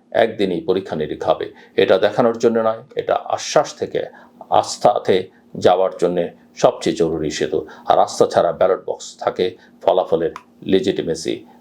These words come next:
থাকে না। আপনি, আমি, আমরা সবাই জানি বাংলাদেশের পলিটিক্সের প্লট টুইস্ট আসে ক্যাম্পাস থেকে। এই মুহূর্তে যে অস্থিরতা, সেটা প্রিকুয়েল মূল ছবির নাম ফেব্রুয়ারি। আমরা চাইলে এখনও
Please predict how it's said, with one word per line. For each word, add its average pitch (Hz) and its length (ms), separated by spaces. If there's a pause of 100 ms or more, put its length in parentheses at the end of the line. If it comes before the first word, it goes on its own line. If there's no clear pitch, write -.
থাকে - 280
না। 73 120 (300)
আপনি, 101 400
আমি, 107 300
আমরা 101 200
সবাই 113 320
জানি 82 320 (400)
বাংলাদেশের 95 560 (100)
পলিটিক্সের 92 560 (560)
প্লট 113 240 (200)
টুইস্ট - 360
আসে - 440 (160)
ক্যাম্পাস 90 440
থেকে। - 360 (200)
এই 104 180
মুহূর্তে 107 320
যে 92 120
অস্থিরতা, 101 640 (260)
সেটা 104 400 (240)
প্রিকুয়েল 151 440 (220)
মূল 104 140
ছবির 92 380
নাম 82 200
ফেব্রুয়ারি। 80 500 (340)
আমরা 98 240
চাইলে 117 520 (420)
এখনও 120 440